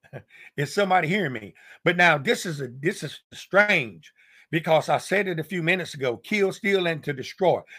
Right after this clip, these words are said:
The enemy hates your guts. The enemy can't stand you. He doesn't care if you fight him. He doesn't care if you compromise. He doesn't care. See, because you need to understand something about his nature.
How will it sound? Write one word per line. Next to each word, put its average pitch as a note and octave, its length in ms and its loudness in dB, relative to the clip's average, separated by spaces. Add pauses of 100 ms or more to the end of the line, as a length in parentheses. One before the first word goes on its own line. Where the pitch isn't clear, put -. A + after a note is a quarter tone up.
(140)
The F3 200 -4
enemy G3 220 -2
hates F3+ 380 -2
your C#3 200 -4
guts. D3+ 520 -2 (340)
The F3 220 0
enemy G#3 220 -2
can't G3+ 280 -4
stand F#3+ 420 0
you. A2+ 200 -12 (220)
He A3 160 2
doesn't F3+ 480 2
care E3 420 2
if - 220 -8
you D3+ 80 -6
fight A#2 340 -2
him. G#2+ 260 -10 (220)
He A#3 140 0
doesn't D#3 420 0
care F3+ 280 2
if B2 180 -8
you D3+ 100 -6
compromise. A#2+ 720 -4 (200)
He A3 100 2
doesn't F#3 400 -2
care. E3+ 280 0 (160)
See, G3 180 -4
because D3 360 -2
you F3+ 60 -4
need A3+ 240 -4
to G#3+ 80 -8
understand F#3+ 520 -2
something D#3+ 360 -2
about D3+ 280 -4
his B2+ 160 -8
nature. E3+ 460 -2